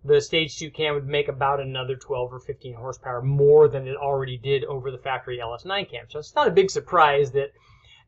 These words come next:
a more aggressive camshaft is going to make more power than a factory camshaft. That's not really that hard to do, even over a fairly good cam like the L S nine.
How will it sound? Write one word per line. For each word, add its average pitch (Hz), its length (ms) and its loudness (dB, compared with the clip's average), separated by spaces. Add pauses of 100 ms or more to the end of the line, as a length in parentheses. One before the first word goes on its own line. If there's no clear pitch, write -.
(140)
a 143 340 2
more 151 340 6
aggressive 147 400 2
camshaft 147 720 -4
is 143 120 -8
going 139 200 -4
to 139 40 -4
make 135 220 -6
more 135 160 -4
power 143 300 0
than 131 100 -8
a 117 40 -14
factory 147 540 -4
camshaft. 127 440 -12
That's 208 200 -12
not 165 300 -4
really 143 280 -2
that 139 180 -4
hard 131 240 -6
to 127 80 -12
do, 139 160 -4
even 170 320 -2
over 143 240 4
a 139 100 -2
fairly 143 300 0
good 127 240 -6
cam 135 260 -12
like 120 220 -10
the 123 120 -12
L 117 140 -8
S - 140 -16
nine. 143 340 -6